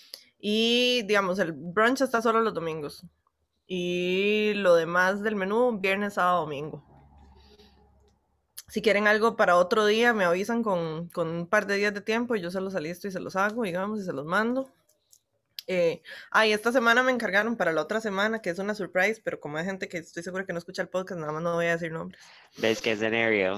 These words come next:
Speaker 1: Este, ajá. Eh, me encargaron una caja de desayuno sorpresa que yo no sabía que era a thing, pero it's a thing.
Speaker 2: What is that?
Speaker 1: Entonces, es como, es una cajita, digamos, como una cajita de madera,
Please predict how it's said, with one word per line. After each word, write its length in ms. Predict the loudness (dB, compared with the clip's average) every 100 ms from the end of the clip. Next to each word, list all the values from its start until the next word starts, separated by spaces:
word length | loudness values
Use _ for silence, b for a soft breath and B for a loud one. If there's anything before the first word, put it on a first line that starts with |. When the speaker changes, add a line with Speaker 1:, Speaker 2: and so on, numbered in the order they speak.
| 0
Speaker 1:
Este, 760 | 2 4 2 0 2 4 4 0 _ _ _ _ _ _ _ _ _ _
ajá. 560 | -4 0 0 0 -2 -6 B B B B B B
Eh, 1200 | 0 2 4 4 4 6 6 6 4 4 0 -2 -2
me 120 | 0
encargaron 440 | 2 2 4 4 4
una 160 | 4 4
caja 440 | 4 6 4 4
de 60 | 0
desayuno 520 | -2 -2 0 0 0
sorpresa 560 | 0 -2 2 4 4 0
que 120 | 0
yo 100 | 0
no 160 | 0 2
sabía 300 | 4 4 4
que 100 | 4
era 220 | 2 2
a 60 | 0
thing, 260 | 0 2 4
pero 200 | 4 4
it's 140 | 2
a 60 | 0
thing. 340 | 2 2 -2 -12 _ _ _ _
Speaker 2:
What 240 | 0 2
is 240 | 4 2 0
that? 240 | -2 -2 -4 -14 -20 -20 -18 -8
Speaker 1:
Entonces, 440 | -2 -2 0 -2 _ _ -16 -14 _ _ 2
es 240 | 4 4
como, 380 | 4 4 4 4
es 160 | 4 2
una 160 | 2 4
cajita, 400 | 2 2 2 2
digamos, 260 | 4 2
como 140 | 0 -2
una 120 | 0
cajita 320 | 0 0 2
de 60 | 4
madera, 520 | 4 4 4 2